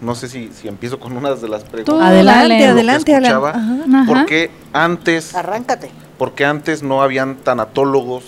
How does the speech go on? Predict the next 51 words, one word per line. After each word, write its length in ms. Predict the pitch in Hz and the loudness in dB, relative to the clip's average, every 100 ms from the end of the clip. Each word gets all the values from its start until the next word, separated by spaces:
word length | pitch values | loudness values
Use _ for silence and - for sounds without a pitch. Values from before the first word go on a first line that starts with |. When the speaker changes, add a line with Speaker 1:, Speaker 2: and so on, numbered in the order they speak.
| - | -18
Speaker 1:
profesionales 680 | - 214 208 202 254 311 120 | -4 2 4 6 6 2 -6
Speaker 2:
Ujú. 80 | |
Speaker 1:
o 20 | 117 | -10
psicólogos 520 | 110 - 131 127 120 | -8 -4 -2 -2 -6
que 100 | 113 | -10
se 100 | 110 | -12
ocuparan 480 | - - 117 120 113 | -14 -6 -2 -2 -4
del 120 | 104 | -8
tema 240 | 117 120 | -6 -6
de 100 | 120 | -6
duelo? 360 | 117 131 123 135 - - - - - - - | -4 -4 -4 -6 -12 -20 -20 -20 -20 -20 -10
Eh, 520 | - 110 104 104 104 104 - - - _ - | -4 -2 -2 -2 -2 -4 -10 -20 -20 _ -12
digo, 340 | 131 127 117 - - - _ - 127 - _ | -4 0 0 -4 -20 -20 _ -20 -20 -20 _
eh, 80 | 110 - - _ _ - | -14 -14 -20 _ _ -2
puede 180 | 165 185 | 2 4
haber 120 | 175 | 4
la 120 | 175 | 2
controversia 560 | 165 139 127 117 123 - | -2 -2 0 0 -2 -4
entre, 360 | 135 107 104 - | -6 -4 -2 0
ah, 180 | 143 - | -2 -2
pues 120 | 123 | -8
es 100 | 127 | -4
que 100 | 160 | -2
la 100 | 120 | 0
gente 340 | - 139 139 | -2 -2 0
de 80 | 131 | 2
ahora 120 | 123 | 2
es 80 | 123 | 2
más 160 | 127 120 | -2 -4
sensible, 520 | 127 117 117 110 98 | -6 -10 -12 -10 -6
¿no? 180 | 101 120 | -6 -8
Que 80 | 131 | -8
es 60 | |
muy 140 | 127 120 | -6 -6
popular, 540 | 120 - 107 98 104 | -8 -6 -2 -2 -2
como 220 | 113 104 | -6 -6
lo 100 | 98 - | -6 -6
que, 240 | - 95 87 | -10 -10 -10
que 100 | 117 | -8
se 100 | 113 | -6
refieran 420 | 104 - 113 117 | -6 -4 -4 -2
a 60 | 110 | -2
las 180 | 101 - | -2 -4
generaciones 600 | 113 107 104 - 113 110 | -6 -4 -6 -6 -8 -6
más 160 | 107 | -8
sensibles. 360 | 117 107 - - | -8 -14 -12 -4
Speaker 2:
Así 220 | 214 - | 0 2
lo 100 | 240 | 2
justifican 680 | 233 220 214 175 214 - 196 | 2 -2 -2 -2 -2 -2 0
ya. 60 | 160 | 0
Speaker 1:
Ajá, 240 | 170 190 | 0 -2